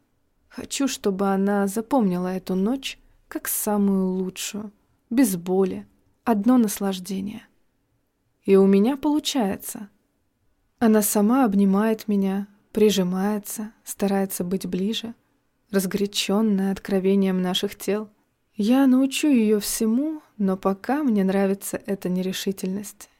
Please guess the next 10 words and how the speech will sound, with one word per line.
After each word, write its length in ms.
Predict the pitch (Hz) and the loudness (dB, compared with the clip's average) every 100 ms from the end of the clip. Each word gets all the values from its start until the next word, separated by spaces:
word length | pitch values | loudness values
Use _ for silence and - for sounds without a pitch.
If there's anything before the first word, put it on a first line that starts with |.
| - | -2
ненаигранная 800 | 269 254 202 202 202 196 185 180 | 4 6 6 4 4 2 0 -2
скромность, 840 | - - 196 233 226 208 - - - _ _ | -6 -2 0 2 0 -2 -8 -20 -20 _ _
осторожные 680 | 277 269 202 185 190 190 185 | -6 -2 0 2 2 0 -2
прикосновения. 960 | 180 - 196 - 180 180 214 220 202 202 _ _ _ | -4 -6 -8 -6 -4 0 0 0 -2 -6 _ _ _
Моя 320 | 202 202 190 | 0 2 2
истинная 840 | 190 - 262 - - 196 190 190 196 | 2 0 -2 -2 -2 0 0 -2 -4
проводит 560 | 208 226 233 269 226 - | -2 0 2 2 0 0
по 80 | |
моей 300 | 202 202 196 | 2 2 2
спине, 600 | 196 - 196 190 185 196 | 0 -2 -2 -2 -2 -6